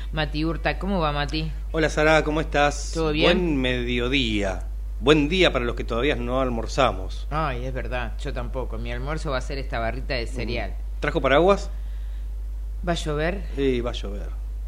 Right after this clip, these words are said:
Speaker 1: No, no
Speaker 2: Yo no
Speaker 1: traje.
Speaker 2: quiero ser mala onda, pero
Speaker 1: ¿A qué hora va a llover? ¿Va a
Speaker 2: A
Speaker 1: llover
Speaker 2: las,
Speaker 1: acá?
Speaker 2: eh,
Speaker 1: ¿A qué hora va a
Speaker 2: diez,
Speaker 1: llover acá?
Speaker 2: dieciocho cuarenta y cinco.
Speaker 1: Ah, no, a las dieciocho cuarenta y cinco voy a estar
Speaker 2: Ah,
Speaker 1: en
Speaker 2: ya va a
Speaker 1: casa.
Speaker 2: tener, qué suerte, bueno.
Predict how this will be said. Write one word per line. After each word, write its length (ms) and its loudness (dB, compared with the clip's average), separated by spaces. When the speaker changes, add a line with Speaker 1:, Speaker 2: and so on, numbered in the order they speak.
Speaker 1:
No, 320 -4
no 120 -2
Speaker 2:
Yo 80 0
no 60 -2
Speaker 1:
traje. 160 -4
Speaker 2:
quiero 180 2
ser 180 -2
mala 300 0
onda, 280 -2
pero 200 -6
Speaker 1:
¿A 160 -2
qué 100 -4
hora 120 -2
va 40 0
a 40 -2
llover? 300 -4
¿Va 40 -4
a 120 2
Speaker 2:
A 40 4
Speaker 1:
llover 120 4
Speaker 2:
las, 360 6
Speaker 1:
acá? 100 -2
Speaker 2:
eh, 480 4
Speaker 1:
¿A 0 -
qué 40 2
hora 40 -2
va 60 0
a 20 6
Speaker 2:
diez, 160 4
Speaker 1:
llover 160 -2
acá? 80 0
Speaker 2:
dieciocho 880 6
cuarenta 380 2
y 60 -2
cinco. 460 -2
Speaker 1:
Ah, 220 -6
no, 180 -6
a 60 -6
las 140 -6
dieciocho 400 -4
cuarenta 320 -4
y 20 -6
cinco 280 -6
voy 40 -4
a 60 -4
estar 160 0
Speaker 2:
Ah, 140 6
Speaker 1:
en 40 2
Speaker 2:
ya 160 0
va 80 0
a 40 -2
Speaker 1:
casa. 120 -6
Speaker 2:
tener, 160 -6
qué 120 -4
suerte, 520 -6
bueno. 160 -8